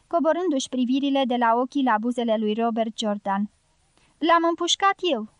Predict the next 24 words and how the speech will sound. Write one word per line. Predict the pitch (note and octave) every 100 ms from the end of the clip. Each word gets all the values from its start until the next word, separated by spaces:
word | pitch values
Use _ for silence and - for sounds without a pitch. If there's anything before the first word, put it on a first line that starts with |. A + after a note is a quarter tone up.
| _
răspunse | - B3+ B3+ - C#4 C#4 A#3+
Robert | B3 A#3 A3+ -
Jordan. | A3 G#3 G#3 G#3+ - _ _ _ -
„Era | D#4 D#4 D4+
prea | F4 F4
grav | C#4 C#4 A3+
rănit | A3+ A3+ A#3 C4
ca | - C4+
să | C4
mai | B3 A#3
poată | C4 C4 A#3
merge | A#3 A#3 A#3 D4
și | - C#4 C4 -
atunci | C#4 D4+ E4+ E4 D#4
l-am | D4 D4
împușcat.” | D4+ E4+ - - F#3+ - _ _ _ _ _ _ _ _ _
„Totdeauna | E4+ E4+ E4 G4+ E4 A#3+
vorbea | A#3+ A#3+ B3+
despre | B3 - C4
o | B3
asemenea | A3+ - B3+ B3 A#3
întâmplare”, | A3+ A#3+ C4 A#3+ B3+ A3 G#3+ G#3+ _ _ -
zise | A#3+ B3+ B3 A3+
Pilar. | A#3 G3+ G3+